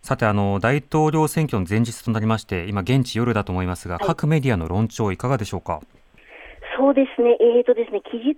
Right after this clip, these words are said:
Speaker 2: 前投票ではバイデンがリードしているっていうふうに報じられているんですけれども、
Speaker 1: はい。
Speaker 2: 前回二千十六年にヒラリー勝利って結構みんな予測をしていたのが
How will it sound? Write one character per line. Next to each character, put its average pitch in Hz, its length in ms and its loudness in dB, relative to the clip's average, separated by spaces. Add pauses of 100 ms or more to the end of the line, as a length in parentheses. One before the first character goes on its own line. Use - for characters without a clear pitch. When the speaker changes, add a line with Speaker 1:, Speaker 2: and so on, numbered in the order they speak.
(120)
Speaker 2:
前 381 240 0
投 370 240 0
票 277 220 2
で 175 80 4
は 175 200 4
バ 226 140 2
イ 285 60 2
デ 294 100 2
ン 254 80 2
が 190 100 -2
リ 190 180 -4
ー - 20 -2
ド 180 100 2
し - 160 -16
て - 60 -2
い 151 80 0
る - 240 -2
っ - 20 -20
て 185 80 0
い 175 180 2
う 175 40 0
ふ 190 120 0
う 165 40 2
に 151 100 0
報 185 180 0
じ 196 120 -2
ら 185 100 2
れ 190 100 -2
て - 120 -2
い 196 80 0
る 214 100 4
ん 196 60 -2
で 156 100 0
す - 80 -12
け 160 100 -2
れ 143 60 2
ど 143 80 0
も、 165 120 2
Speaker 1:
は 160 60 2
い。 247 140 2
Speaker 2:
前 339 180 2
回 175 220 0
二 311 160 -4
千 349 180 2
十 349 140 0
六 370 220 -6
年 285 220 0
に 320 260 0 (240)
ヒ 349 80 4
ラ 453 120 4
リ 214 160 -2
ー - 40 -6 (120)
勝 214 160 4
利 143 120 -2
っ - 20 -12 (160)
て 160 240 2
結 254 160 0
構 175 140 2
み 175 120 0
ん 180 80 2
な 180 120 2
予 175 160 -2
測 - 320 -4
を 185 80 2
し - 120 -16
て 190 100 0
い 180 100 -2
た 202 100 4
の 156 160 0
が 147 200 2